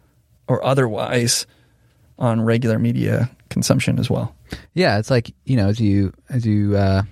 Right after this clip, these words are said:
Speaker 2: I don't know, age, uh, grow in wisdom, you develop that grid which these things pass through.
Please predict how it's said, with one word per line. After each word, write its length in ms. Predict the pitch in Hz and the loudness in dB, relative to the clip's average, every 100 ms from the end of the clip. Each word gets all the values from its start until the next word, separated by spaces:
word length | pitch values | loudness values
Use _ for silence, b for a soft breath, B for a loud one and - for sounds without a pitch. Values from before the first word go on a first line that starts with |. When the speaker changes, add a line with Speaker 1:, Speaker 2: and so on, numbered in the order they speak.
| b b b _ | b b b _
Speaker 2:
I 40 | 123 | 0
don't 100 | 104 | 0
know, 80 | |
age, 460 | - 113 120 117 - _ _ - | 2 4 4 0 -6 _ _ -4
uh, 140 | 107 104 | 0 2
grow 180 | 117 110 | 2 2
in 80 | |
wisdom, 600 | 104 107 107 120 131 131 113 | 2 0 0 -2 -2 -4 -4
you 80 | 107 | -2
develop 320 | 104 110 - | 2 2 2
that 160 | 104 101 | 0 0
grid 360 | 98 120 95 | 2 2 2
which 300 | 92 95 - | 0 0 0
these 260 | - 95 - | 0 0 0
things 300 | 101 101 - | 0 0 0
pass 360 | - 101 113 - | 0 2 0 -2
through. 300 | 87 71 | -2 0